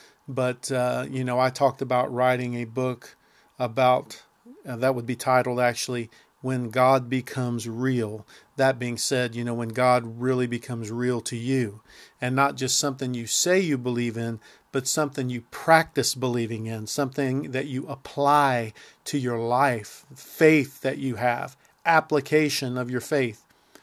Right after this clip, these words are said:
discipleship. But, you know, tonight, as I'm preparing this message that God has put on my heart, I tell you, there's another book that just come to mind, and we're gonna talk about that, and we're gonna act on that a little bit tonight.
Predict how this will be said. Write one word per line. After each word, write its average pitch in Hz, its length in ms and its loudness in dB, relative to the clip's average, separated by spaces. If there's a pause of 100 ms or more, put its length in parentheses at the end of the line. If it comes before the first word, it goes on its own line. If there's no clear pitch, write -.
(640)
discipleship. 143 1120 2 (640)
But, 139 220 -2
you 165 40 0
know, 151 140 4
tonight, 139 520 0 (440)
as 127 240 -6
I'm 135 480 0 (1000)
preparing 147 640 0
this 131 200 -2
message 139 380 -2
that 131 120 -2
God 131 200 2
has 120 100 -4
put - 180 -4
on 127 80 -4
my 123 160 -4
heart, 131 400 0 (460)
I 127 120 -4
tell 147 240 0
you, 139 140 0
there's 127 260 -2
another 135 420 0
book 123 320 -4
that 123 140 -8
just 127 180 -8
come 131 240 -6
to 127 120 -10
mind, 127 380 -2
and 120 140 -4
we're 135 80 -4
gonna 123 180 -4
talk 139 280 0
about 120 260 -2
that, 123 180 0
and 131 80 -6
we're 151 60 -6
gonna 143 200 -6
act 135 280 -4
on 123 140 -4
that 117 160 -6
a - 20 -8
little 117 220 -8
bit 117 260 -8
tonight. 117 420 -10